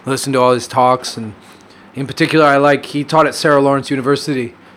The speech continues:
and, uh, that was an all-women's school back in the day,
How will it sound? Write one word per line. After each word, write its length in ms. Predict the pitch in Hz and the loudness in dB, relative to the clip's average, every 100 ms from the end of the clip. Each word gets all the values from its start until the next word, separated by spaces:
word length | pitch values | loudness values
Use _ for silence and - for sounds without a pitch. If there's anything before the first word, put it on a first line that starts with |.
| - - - - | -20 -20 -20 -14
and, 280 | 123 123 120 | -10 -6 -4
uh, 120 | 117 | -2
that 120 | 123 | -2
was 100 | 123 | -4
an 80 | 135 | -2
all-women's 500 | 131 123 135 139 - | 0 0 -2 -4 -6
school 360 | - 120 110 - - - - - | -8 -6 -8 -10 -20 -20 -20 -10
back 200 | 113 123 | -8 -6
in 80 | 123 | -6
the 60 | |
day, 320 | 113 120 113 | -4 -4 -4